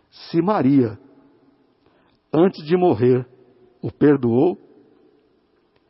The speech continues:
desejando vê-lo no paraíso, se Deus o perdoou,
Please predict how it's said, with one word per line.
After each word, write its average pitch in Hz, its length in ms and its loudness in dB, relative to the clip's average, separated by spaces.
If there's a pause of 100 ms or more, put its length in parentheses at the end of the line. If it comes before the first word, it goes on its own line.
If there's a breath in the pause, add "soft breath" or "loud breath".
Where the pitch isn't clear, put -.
(420)
desejando 131 760 0
vê-lo 165 360 2
no 143 120 -2
paraíso, 123 580 -4 (1600 soft breath)
se - 260 -6
Deus 156 560 4
o 156 80 -2
perdoou, 131 600 -2